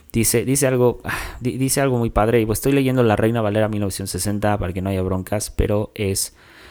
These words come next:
primero es, "Estad quietos y conoced que yo soy Dios, porque seré exaltado entre las naciones, enaltecido seré yo en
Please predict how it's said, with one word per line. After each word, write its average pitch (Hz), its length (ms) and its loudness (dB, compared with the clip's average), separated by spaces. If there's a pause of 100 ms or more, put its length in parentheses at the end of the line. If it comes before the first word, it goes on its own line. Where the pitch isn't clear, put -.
(160)
primero 147 380 8
es, 123 220 6
"Estad 135 260 0
quietos 120 320 0
y 120 60 -4
conoced 104 340 -2
que 104 160 -4
yo 107 120 0
soy 107 220 -2
Dios, 104 320 2
porque - 220 -6
seré 110 200 2
exaltado 117 420 0
entre 107 180 -4
las 101 220 -2
naciones, 101 480 -4
enaltecido 101 580 -4
seré 98 380 -4
yo 95 280 -4 (480)
en 101 320 0